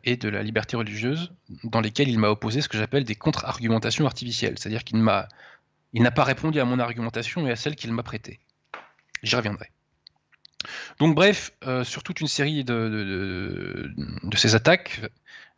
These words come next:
euh, sur toute une série d'arguments de ces attaques, eh bien, euh, il ne, il n'a rien eu à me répondre. Bon, dont acte. Aujourd'hui, donc, son argumentation repose, euh,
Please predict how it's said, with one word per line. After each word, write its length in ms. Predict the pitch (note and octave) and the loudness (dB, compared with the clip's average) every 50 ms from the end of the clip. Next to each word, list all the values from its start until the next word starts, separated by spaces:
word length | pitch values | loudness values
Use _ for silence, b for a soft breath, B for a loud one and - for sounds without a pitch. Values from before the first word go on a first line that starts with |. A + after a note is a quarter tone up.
| - | -12
euh, 140 | G#2 G#2 G#2+ | -12 -10 -10
sur 120 | - - | -10 -10
toute 220 | - - B2+ - - | -10 -10 -8 -6 -4
une 80 | A#2+ | -4
série 160 | G#2 - A2+ A2+ | 0 0 0 2
d'arguments 380 | A#2+ C3 A#2+ A2+ B2+ C3 B2+ | 2 0 0 2 0 0 0
de 40 | - | 0
ces 120 | A2 G2+ | -2 -6
attaques, 200 | G#2 B2+ E3 - A#2+ | -4 -6 -6 -6 -2
eh 20 | |
bien, 260 | A2 A#2+ C3+ D#3 D#3+ - - | 0 0 2 2 0 -2 -4
euh, 160 | A#2+ A2+ G#2+ - | -6 -6 -4 -4
il 180 | A#2+ A2+ A#2 A#2+ | -2 0 2 2
ne, 400 | A#2+ A2+ G#2+ G#2 G2+ G2 - - | 2 2 0 -2 -4 -6 -8 -8
il 100 | - G#2+ | -2 2
n'a 280 | A#2 A#2 A2 G2 G#2+ G2+ | 4 4 6 4 2 0
rien 240 | - A#2+ B2 C3 D3 | 0 2 4 6 6
eu 160 | D#3 - - | 6 4 2
à 60 | - B2+ | 2 2
me 80 | B2+ | 2
répondre. 320 | A2 A2+ - - - - - _ _ _ - | 0 0 -4 -8 -12 -14 -16 _ _ _ -16
Bon, 80 | - - _ _ _ _ _ _ _ _ - | -16 -16 _ _ _ _ _ _ _ _ -12
dont 160 | A#2+ A#2 C3 | -6 -4 -4
acte. 280 | - - - - - - _ _ _ _ _ _ - B B B B B B B B B B B B B B B B _ - | -4 -4 -6 -8 -14 -20 _ _ _ _ _ _ -20 B B B B B B B B B B B B B B B B _ 4
Aujourd'hui, 640 | G3+ G3 F3 F#3 F3+ F3 D#3+ D#3 D#3+ D#3 C#3 A#2+ A2+ | 6 8 8 8 8 6 6 2 0 0 0 -2 -2
donc, 280 | A2+ B2 B2 A#2+ A#2+ - | 0 0 0 0 0 -4
son 220 | - - - D3 C#3 | -4 0 2 4 4
argumentation 880 | C3 A#2+ A#2+ A#2+ A#2 A2+ A2 C#3+ C#3+ - - - - G3 G3 G3+ F#3+ - - | 4 2 0 -2 -2 -2 -2 -2 -2 -2 -2 0 0 2 2 0 -2 -4 -8
repose, 640 | - A#2 C#3+ D3 - - F3+ E3 D#3 C#3 B2 - - - - - | -6 -2 -2 -2 0 2 2 4 4 4 2 0 -6 -10 -12 -12
euh, 480 | A#2 A#2 A2+ A2 A2 - - - - | -10 -8 -8 -8 -8 -8 -8 -10 -10